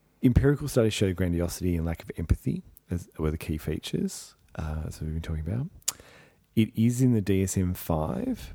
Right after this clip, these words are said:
but not in the international equivalent, which is the I C D ten,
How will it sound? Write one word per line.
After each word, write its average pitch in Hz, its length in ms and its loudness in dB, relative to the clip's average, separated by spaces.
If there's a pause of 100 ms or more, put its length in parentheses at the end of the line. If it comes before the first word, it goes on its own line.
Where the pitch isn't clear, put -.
but - 160 2
not 87 600 0
in 82 400 0
the 80 160 -4
international 82 560 -2
equivalent, 80 400 -4
which - 160 -6
is 80 80 -8
the 90 300 -8 (280)
I 82 120 -2
C - 180 -6
D 80 180 -2
ten, - 580 -6